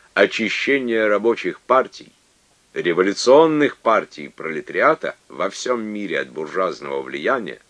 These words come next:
от оппортунистов в их собственной среде далеко ещё не закончилось. Я не буду останавливаться на том, как конкретно мы должны это провести. Об этом говорится в моих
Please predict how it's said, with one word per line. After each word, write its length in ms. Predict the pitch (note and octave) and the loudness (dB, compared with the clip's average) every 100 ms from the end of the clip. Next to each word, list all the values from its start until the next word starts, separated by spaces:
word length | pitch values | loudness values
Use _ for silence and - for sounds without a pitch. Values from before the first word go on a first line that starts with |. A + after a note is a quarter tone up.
| _ - - - | _ -20 -12 2
от 200 | A#2 C3 | 4 6
оппортунистов 1080 | A2 B2+ A2+ C3 C3 E3+ D#3 - F#2+ C#2+ - _ _ | 6 4 4 0 0 0 -2 -2 -6 -6 -12 _ _
в 140 | F2 G#2+ | -6 -6
их 100 | - | -4
собственной 800 | - A#2+ G2 - E2 E2 D#2 D2+ | 0 0 0 -10 -12 -12 -10 -10
среде 640 | - D#2 F2 F#2+ E3+ F3 - - _ _ | -10 -8 -8 4 4 4 -2 -20 _ _
далеко 540 | - F#2 A2 F#2 - B2 | -10 2 4 4 2 0
ещё 320 | A2+ - D#2 | 0 -6 -6
не 140 | F2+ | -6
закончилось. 840 | C#2+ C2+ C2 B1+ - - - - - _ _ _ _ _ _ _ _ _ _ _ _ _ _ _ - - - | -8 -8 -8 -12 -14 -20 -20 -20 -20 _ _ _ _ _ _ _ _ _ _ _ _ _ _ _ -20 -20 -2
Я 140 | A#2 | 2
не 100 | B2 | 2
буду 260 | C3+ D#3+ B2 | 2 4 4
останавливаться 840 | D#2 - E2+ D#2 D2 D2 C#2 - | 2 -2 -4 -4 -2 -4 -6 -8
на 100 | D#2 | -6
том, 300 | D2+ F2+ F2 - | -2 -2 -2 -6
как 240 | - A#2+ - - | 2 2 2 -2
конкретно 880 | F#2 E2 - G2+ C#3+ - _ C#3+ | -2 -2 -6 0 0 0 _ -8
мы 140 | B2+ G2 | -2 0
должны 340 | E2+ D2 F2 | 0 -2 -4
это 220 | F#2+ E2+ | -4 -4
провести. 680 | D#2+ D2+ D2 C2+ - C2 - _ - - | -6 -8 -8 -12 -14 -16 -18 _ -20 -2
Об 160 | C#3 D#3 | 2 2
этом 240 | C#3+ A2 | 2 0
говорится 480 | F2 F#2 G#2+ - E2 | 2 0 0 -4 -4
в 80 | C#2+ | -4
моих 320 | D#2+ D#2 | -8 -8